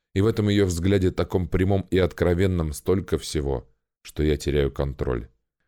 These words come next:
Стягиваю с себя одежду, развернув, подхватываю Соню и несу в комнату. Я тоже хочу её. Хочу так, что просто перестаю соображать. Я не замечаю, как проходит несколько дней. Мы оба, словно сговорившись, обходим острые углы,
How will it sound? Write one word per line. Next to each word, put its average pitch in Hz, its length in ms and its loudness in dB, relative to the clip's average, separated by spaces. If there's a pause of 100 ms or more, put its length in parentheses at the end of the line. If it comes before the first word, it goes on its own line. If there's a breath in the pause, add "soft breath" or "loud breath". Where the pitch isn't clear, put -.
(160)
Стягиваю 98 540 2
с - 60 -2
себя 92 280 2
одежду, 82 420 0
развернув, 95 500 0
подхватываю 98 560 0
Соню 104 300 0
и 101 140 -2
несу 95 300 0
в - 80 -12
комнату. 78 640 -2 (280)
Я 92 140 2
тоже 90 320 2
хочу 78 380 -2
её. 65 340 -2 (420)
Хочу 104 300 0
так, 104 260 0
что - 160 -4
просто 92 400 0
перестаю 82 540 0
соображать. 73 800 -2 (1080)
Я 85 160 0
не 80 100 0
замечаю, 76 460 -2
как 69 160 -4
проходит 71 500 -4
несколько 69 420 -8
дней. 65 340 -8 (380)
Мы 101 180 0
оба, 104 200 2
словно 101 340 0
сговорившись, 95 680 0
обходим 87 480 0
острые 82 380 0
углы, 78 460 -2